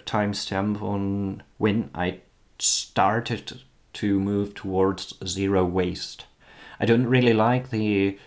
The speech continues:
concept of zero waste because I'm far from being absolutely z-, zero waste. So I'm getting to a point where I've got less and less waste,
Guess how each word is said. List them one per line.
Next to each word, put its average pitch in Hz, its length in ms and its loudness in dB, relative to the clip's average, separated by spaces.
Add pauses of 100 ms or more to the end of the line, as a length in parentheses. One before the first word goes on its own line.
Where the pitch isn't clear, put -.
(200)
concept 139 500 0
of 107 160 -6
zero 107 400 -2
waste 107 460 -2
because 107 320 -4
I'm 90 160 -6
far 101 500 2
from 98 500 -6 (380)
being 92 300 0
absolutely 98 880 0
z-, 98 340 -6
zero 101 400 2
waste. 104 500 -2 (140)
So - 200 -10
I'm 92 440 -6 (1000)
getting 107 920 0
to 113 120 2
a 104 40 2
point 113 380 0
where 101 160 0
I've 101 220 -2
got - 300 -2
less 98 320 2
and 95 140 -6
less 98 300 -4
waste, 101 520 -4